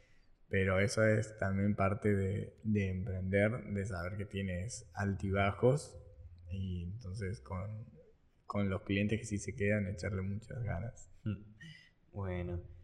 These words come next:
Speaker 2: conociéndote un poquito más, aparte del marketing, este, de, ¿en qué ot-,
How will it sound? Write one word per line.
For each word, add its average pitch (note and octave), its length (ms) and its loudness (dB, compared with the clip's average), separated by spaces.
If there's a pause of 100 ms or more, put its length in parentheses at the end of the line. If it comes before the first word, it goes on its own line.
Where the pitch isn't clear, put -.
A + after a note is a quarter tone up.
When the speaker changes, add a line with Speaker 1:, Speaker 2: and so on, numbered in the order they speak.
(520)
Speaker 2:
conociéndote A2+ 540 8
un C#3 120 6
poquito B2+ 340 6
más, A#2+ 400 8 (580)
aparte G#2 460 6
del A2+ 240 10
marketing, F#2+ 1040 2 (240)
este, F2+ 480 -2
de, F2 460 0
¿en F#2 120 -2
qué G2 140 0
ot-, - 160 -2